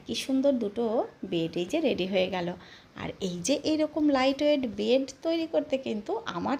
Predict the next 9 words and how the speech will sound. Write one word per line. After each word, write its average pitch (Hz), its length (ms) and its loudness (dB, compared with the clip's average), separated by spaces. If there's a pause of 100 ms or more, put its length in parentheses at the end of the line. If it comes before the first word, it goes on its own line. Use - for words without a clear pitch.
তো 370 160 -2
ভীষণ 254 540 2
ভালো 208 280 0
লাগে। 208 320 -2 (500)
আমি 233 200 2
তো 320 200 -2
যখন 277 480 2
কোনো 240 300 2
কিছু 294 360 -2